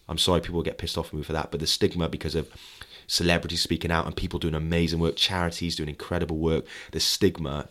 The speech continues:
is so much better in developed countries. Uh, but yeah, the, the role of my, my parents, you know, they, they had a tough time. You know, see, you know, watching someone suffer, I only imagine, you know, I can only relate with, like,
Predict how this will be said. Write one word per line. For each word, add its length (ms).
is 200
so 560
much 280
better 200
in 360
developed 440
countries. 680
Uh, 380
but 120
yeah, 340
the, 100
the 140
role 240
of 60
my, 220
my 180
parents, 480
you 60
know, 80
they, 240
they 220
had 120
a 40
tough 260
time. 320
You 80
know, 40
see, 280
you 140
know, 200
watching 360
someone 240
suffer, 400
I 100
only 140
imagine, 560
you 140
know, 160
I 80
can 120
only 100
relate 260
with, 220
like, 300